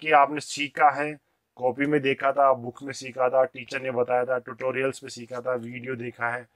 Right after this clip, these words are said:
but जब तक आप अपने खुद के हाथ से नहीं करेंगे तब तक आप खुद नहीं कर पाएंगे। तो ये सात मिस्टेक्स मैंने जो आपको बताई है,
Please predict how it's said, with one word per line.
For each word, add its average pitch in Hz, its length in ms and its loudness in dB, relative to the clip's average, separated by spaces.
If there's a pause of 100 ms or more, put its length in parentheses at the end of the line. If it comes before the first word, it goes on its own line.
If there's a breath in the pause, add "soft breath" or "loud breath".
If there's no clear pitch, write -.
(300)
but 147 120 0
जब 131 140 4
तक 170 220 6
आप 160 160 10
अपने 160 180 -2
खुद - 220 -12
के 165 160 -4
हाथ 135 240 4
से 151 160 -6
नहीं 143 280 -10
करेंगे 131 440 -14 (340)
तब 113 180 -18
तक 127 180 -2
आप 120 340 0 (220)
खुद 131 300 -12
नहीं 110 460 -16
कर 117 140 -14
पाएंगे। 90 420 -20 (520)
तो 110 400 0 (180)
ये 135 240 2
सात 151 360 6
मिस्टेक्स 151 500 -2
मैंने 135 260 -2
जो 135 160 0
आपको 123 400 0
बताई 113 300 -10
है, 123 180 -12